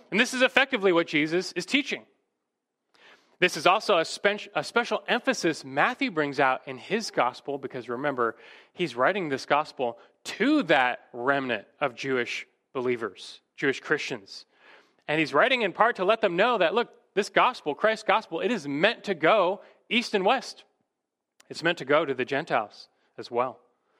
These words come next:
It's gonna be heartbreaking for them, as it was for Paul, to see the majority of their brethren reject the Messiah and be hardened in unbelief. But that's what's going to happen. And as Jesus says, "The sons of the kingdom will be cast into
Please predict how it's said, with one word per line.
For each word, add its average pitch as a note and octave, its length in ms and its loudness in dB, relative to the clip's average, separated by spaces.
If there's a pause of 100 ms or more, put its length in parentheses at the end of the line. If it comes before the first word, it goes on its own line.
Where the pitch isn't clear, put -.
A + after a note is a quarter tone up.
(600)
It's E3+ 120 -2
gonna A#3 160 2
be G#3 80 -2
heartbreaking F#3+ 580 0
for C3 240 0
them, B2+ 220 2
as C3 160 0
it C3 60 -6
was C3 200 2
for B2+ 160 -6
Paul, C#3+ 500 0 (300)
to D3 100 0
see G#3+ 300 -2
the F3+ 100 0
majority E3+ 800 0
of F3+ 180 0
their D#3+ 140 0
brethren B2 720 -2 (360)
reject C3+ 420 -2
the C#3+ 60 -8
Messiah A2+ 560 -2
and C3+ 120 -10
be A#2+ 100 -10
hardened A#2 600 -4
in C3 140 -8
unbelief. G#2+ 580 -10 (1120)
But B2 80 -12
that's C3 260 2
what's B2 220 -2
going A#2 180 -4
to G#2+ 60 -10
happen. G#2 340 -2 (960)
And D#3 100 2
as D3 140 0
Jesus D3+ 320 0
says, D3 300 2
"The C#3 80 2
sons E3 280 0
of D#3 80 -4
the C#3 80 0
kingdom D#3 360 -4
will D3 100 -2
be C3 100 -6
cast D3 560 -2
into D3 240 -8